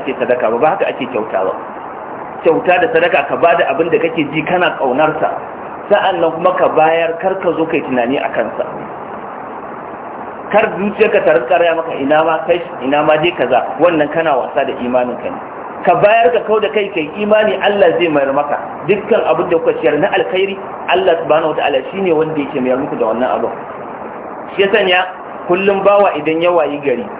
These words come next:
Allah subhanahu wataala yana hore masa mala'iku guda biyu. Daya su ne masa addu'a, daya yana cewa, "Allahumma a'ti munfiqan khalafa." Ya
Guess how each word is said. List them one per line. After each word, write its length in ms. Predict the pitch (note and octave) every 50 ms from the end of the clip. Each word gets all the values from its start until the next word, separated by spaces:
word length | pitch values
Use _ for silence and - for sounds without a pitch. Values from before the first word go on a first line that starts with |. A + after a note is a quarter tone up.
| - - - - E3
Allah 160 | F#3+ F#3+ F3
subhanahu 220 | - D#3+ E3+ E3+ E3
wataala 220 | D#3+ C#3 D#3 D#3
yana 240 | D#3 E3+ F3 D#3+ D3
hore 220 | D3+ E3 E3 D#3+ D3+
masa 240 | D#3 D#3+ D3+ E3 D3+
mala'iku 680 | C#3+ C#3 C3+ C3+ C3+ C3 - - C#3 - - D#3 F3 D#3+
guda 320 | D3 C#3+ C3+ B2+ B2 A#2+ A#2+
biyu. 200 | A#2+ B2+ A#2 - - - - - - - - - - -
Daya 400 | G3 G3+ G#3 G#3 G#3 A3 G#3 - - - - - - -
su 40 | G#3+ A3
ne 120 | A3 G#3+ F#3
masa 240 | F3+ F#3+ F#3+ - -
addu'a, 560 | D3 D3 C#3+ D3+ F#3+ E3 C#3 A#2 - - -
daya 200 | G3 G3 G#3 G#3+
yana 120 | G#3+ F#3+ F3 -
cewa, 240 | - F#3 E3+ E3 E3 - - - - -
"Allahumma 560 | - E3 E3 F3+ F3+ G3+ G#3+ G3 G3 F3+ -
a'ti 480 | - C4+ G#3+ G3+ F#3+ F3+ - - F3+ F3+
munfiqan 720 | E3 F3 G3 G3+ F3 - - G3+ G3 - G3 E3 D3 C#3 - -
khalafa." 720 | - G3+ G3 F#3 E3+ - - D#3 D3 B2 G2+ - - - - - - -
Ya 180 | C3+ D#3 F3+